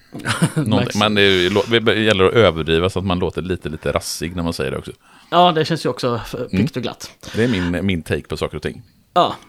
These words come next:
Speaker 1: och så här, jag har inte koll-, liksom, kollat det här supernoga, men Mexiko måste ju gått in i den här turneringen som storfavoriter, för jämfört med de andra lagen så är de ju på en annan nivå. De, ja, de har ju varit med i V M, de andra har inte varit i närheten, liksom.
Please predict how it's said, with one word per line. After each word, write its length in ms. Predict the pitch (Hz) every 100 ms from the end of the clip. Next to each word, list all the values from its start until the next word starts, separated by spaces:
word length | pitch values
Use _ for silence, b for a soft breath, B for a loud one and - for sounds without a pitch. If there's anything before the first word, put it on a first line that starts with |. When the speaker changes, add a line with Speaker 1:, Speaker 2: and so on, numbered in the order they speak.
| - -
Speaker 1:
och 180 | 175
så 80 | 175
här, 100 | 165
jag 120 | 101
har 60 | 160
inte 180 | 196 -
koll-, 300 | 180 170 147
liksom, 520 | 151 139 139 135 117
kollat 240 | - 147 127
det 80 | 131
här 60 |
supernoga, 400 | 110 147 131 143
men 120 | 156
Mexiko 380 | 151 147 - 147
måste 240 | 160 160 -
ju 40 |
gått 140 | 143 131
in 100 | 135
i 40 |
den 120 | 131
här 60 | 131
turneringen 520 | 131 135 127 123 123
som 240 | 120 120 120
storfavoriter, 960 | 135 131 120 123 117 120 117 190 160 123
för 340 | 131 131 120 -
jämfört 360 | 110 135 - -
med 100 | 135
de 60 |
andra 200 | 139 127
lagen 280 | 147 117 120
så 100 | 127
är 140 | 127 113
de 120 | 120
ju 140 | 139
på 280 | 139 135 117
en 60 | 123
annan 260 | 120 110
nivå. 440 | 113 107 117 135 110
De, 380 | 117 117 117 123 B B B B B B
ja, 220 | - - -
de 140 | 135
har 100 | 131
ju 40 | 135
varit 140 | 139
med 120 | -
i 40 | 127
V 240 | 156 123
M, 120 | 110
de 100 | 120
andra 160 | 117 110
har 40 |
inte 120 | 131 -
varit 120 | -
i 20 |
närheten, 500 | 117 113 110 107 185
liksom. 280 | 131 120